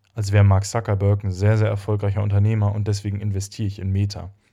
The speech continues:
Ich kann nicht sagen, es fühlt sich so an, als würden wir Öl noch brauchen und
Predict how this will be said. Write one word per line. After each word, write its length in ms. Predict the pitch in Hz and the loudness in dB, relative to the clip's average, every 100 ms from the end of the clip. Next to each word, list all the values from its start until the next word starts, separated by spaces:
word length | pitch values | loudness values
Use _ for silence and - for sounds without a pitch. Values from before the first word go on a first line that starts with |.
| - | -18
Ich 120 | 104 | -6
kann 140 | 107 | 0
nicht 160 | 107 123 | 0 0
sagen, 480 | 117 117 120 120 135 _ _ _ _ _ | -4 -2 -4 -6 -14 _ _ _ _ _
es 160 | 107 - | -12 -10
fühlt 180 | 127 | -8
sich 140 | 113 98 | -6 -6
so 160 | 98 | -6
an, 460 | 107 139 104 120 - _ _ _ _ | -6 -4 -2 -4 -8 _ _ _ _
als 200 | 110 101 | -6 -2
würden 220 | 107 101 98 | 0 2 2
wir 160 | 98 | -2
Öl 160 | 120 113 | -2 0
noch 180 | 98 101 | -2 -4
brauchen 600 | 95 107 107 98 101 120 _ _ _ _ | -4 -2 -2 -4 -6 -6 _ _ _ _
und 640 | 113 104 101 101 98 - | -2 0 2 2 0 -6